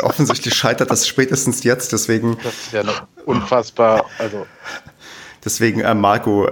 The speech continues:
Speaker 1: hilf mir mal, wie ging's denn in der
Speaker 2: Hm.
Speaker 1: ersten <laughs> Halbzeit nach dem eins zu null weiter? Also ich hab, ich muss gestehen, ich hab Amazon Radio gehört und hab mitbekommen, dass wir schon so ein bisschen am Wackeln waren. War es so schlimm, wie es sich das angehört hat, oder waren wir da,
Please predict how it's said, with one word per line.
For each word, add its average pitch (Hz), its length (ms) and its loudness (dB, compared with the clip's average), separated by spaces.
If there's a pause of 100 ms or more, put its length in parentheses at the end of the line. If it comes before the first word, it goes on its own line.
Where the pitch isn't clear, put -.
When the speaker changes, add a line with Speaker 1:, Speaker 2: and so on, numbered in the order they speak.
(160)
Speaker 1:
hilf - 340 -2
mir 117 100 4
mal, 98 240 2
wie 107 60 -4
ging's 117 300 -4
denn 113 140 2
in 104 200 -2
der 101 320 0
Speaker 2:
Hm. 110 80 -12 (300)
Speaker 1:
ersten - 320 -2
<laughs> - 100 0
Halbzeit 135 400 2
nach - 160 -4
dem 117 160 0
eins 117 280 2
zu 113 60 0
null 110 220 2
weiter? 107 320 0 (220)
Also 120 160 2
ich 135 40 0
hab, 147 200 -2
ich 135 140 -2
muss 147 180 0
gestehen, 135 420 0
ich 139 80 0
hab - 100 -2
Amazon 107 400 0
Radio 98 320 2
gehört 95 340 0 (380)
und 104 180 0
hab 107 120 -2
mitbekommen, 127 440 0
dass 107 160 0
wir 113 80 2
schon 123 180 2
so 117 80 0
ein 110 40 0
bisschen - 180 0
am 95 100 0
Wackeln 120 320 0
waren. 104 280 2 (300)
War 202 140 0
es 113 100 0
so 127 100 0
schlimm, 120 320 0
wie 123 100 2
es 110 140 0
sich 104 140 -2
das 98 160 0
angehört 117 420 2
hat, 110 140 0
oder 104 280 2
waren 101 240 0
wir 104 280 2
da, 98 360 2